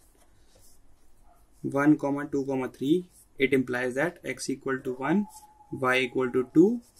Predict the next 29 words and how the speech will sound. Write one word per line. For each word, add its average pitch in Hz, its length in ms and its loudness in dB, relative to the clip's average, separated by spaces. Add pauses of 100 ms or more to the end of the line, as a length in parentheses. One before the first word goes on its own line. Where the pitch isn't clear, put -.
(160)
z 120 320 4
equal 120 400 2
to 170 80 8 (240)
three, - 160 -4 (160)
यानी 131 200 0
कि 160 220 -8
जो 139 120 4
हमारे 131 160 4
पास 143 140 -2
curl 147 300 2
का 160 160 2
value 139 440 8
आया 123 280 4
है 113 360 -4 (1120)
तो 147 100 4
हम 139 140 6
इसमें 156 380 6 (140)
ये 147 140 4
सारी 156 180 2
substitutions 139 520 -2
कर 117 140 -8
देंगे। 113 240 -8
तो 135 100 -8
इसको 135 160 -8
देखना 131 240 -2
किस 139 160 -10
तरीके 131 140 -4
से 131 100 -6
आएगा, 139 340 -4